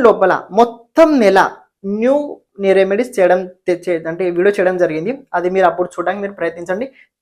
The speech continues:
త్రీ డేస్ తర్వాత మనం ఛానల్ లోపల అప్‌లోడ్ చేయబోతున్నాము. మీరు కుదిరినట్లయితే ఆ త్రీ డే-, త్రీ రెమెడీసే డైలీ చేయండి, డైలీ చేయండి.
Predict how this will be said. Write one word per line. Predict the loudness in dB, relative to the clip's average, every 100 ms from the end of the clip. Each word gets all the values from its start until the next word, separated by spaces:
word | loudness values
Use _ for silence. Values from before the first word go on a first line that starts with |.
| -4
త్రీ | 4
డేస్ | 4 4
తర్వాత | 4 4 2 -4
మనం | -4 -4 -6
ఛానల్ | -4 0 0
లోపల | 2 2
అప్‌లోడ్ | 0 -4 -2
చేయబోతున్నాము. | -2 -2 -4 -6 -8 -12 _ _ _
మీరు | -8 -2
కుదిరినట్లయితే | -2 0 0 0 -2 -2 -8 -4 -6
ఆ | -6 -2
త్రీ | 4
డే-, | 4 4 0 -6 _
త్రీ | -2 2
రెమెడీసే | 2 4 0 0 -4 -6 _ -6 4
డైలీ | 6 6 -2
చేయండి, | -12 -14 -20 -20 _ _ _ _ _
డైలీ | 0 2 2 -4 -10 -6
చేయండి. | -4 -4 -8